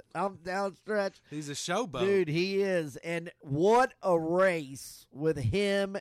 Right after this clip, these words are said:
Speaker 1: and Verifying. Oh, my gosh. Dude, Verifying is a horse that is, folks, if you wanna have a good, not a buzz horse, but this is a horse that had a bad trip.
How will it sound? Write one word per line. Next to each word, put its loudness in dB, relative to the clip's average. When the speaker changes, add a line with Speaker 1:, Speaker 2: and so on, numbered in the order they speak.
Speaker 1:
and -8
Verifying. -2
Oh, 2
my -2
gosh. -4
Dude, 2
Verifying 2
is -4
a 0
horse 0
that -6
is, -6
folks, 0
if -10
you -10
wanna -4
have 0
a -2
good, 2
not 2
a 4
buzz 2
horse, 2
but -10
this -4
is -8
a 2
horse 2
that -4
had 2
a 0
bad -2
trip. -2